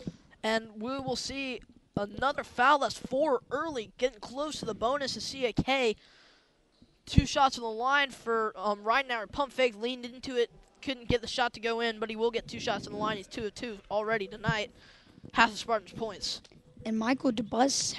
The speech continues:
Speaker 2: already has three fouls, so I think they're gonna trade him out with number five, Tom O'Rourke.
Speaker 1: They just couldn't get enough. He just couldn't get enough under it.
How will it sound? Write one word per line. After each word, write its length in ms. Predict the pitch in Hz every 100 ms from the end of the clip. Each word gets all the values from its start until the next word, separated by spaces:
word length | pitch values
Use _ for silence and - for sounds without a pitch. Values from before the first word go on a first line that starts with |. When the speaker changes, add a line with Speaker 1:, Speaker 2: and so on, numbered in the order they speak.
| -
Speaker 2:
already 280 | 233 240 240
has 340 | 202 254 262
three 240 | - 233 226
fouls, 460 | - 233 226 202
so 100 | -
I 80 | 226
think 240 | 220 254 254
they're 100 | 233
gonna 320 | 240 220 196
trade 400 | - - 233 226
him 80 | 226
out 180 | 233
with 220 | - - 220
number 340 | 220 226 226
five, 640 | 214 - 220 214 208 208 - - - - - -
Tom 480 | - 233 226 226 226 - -
O'Rourke. 580 | 226 220 214 220 240 294 - - - - - - - - - - - - - - - -
Speaker 1:
They 80 | 220
just 260 | 220 254 -
couldn't 220 | 285 269
get 120 | 254
enough. 280 | 247 240 240
He 100 | 220
just 240 | 226 254
couldn't 180 | 294 269
get 140 | 247
enough 300 | 247 240 240
under 260 | 214 262 247
it. 140 | 247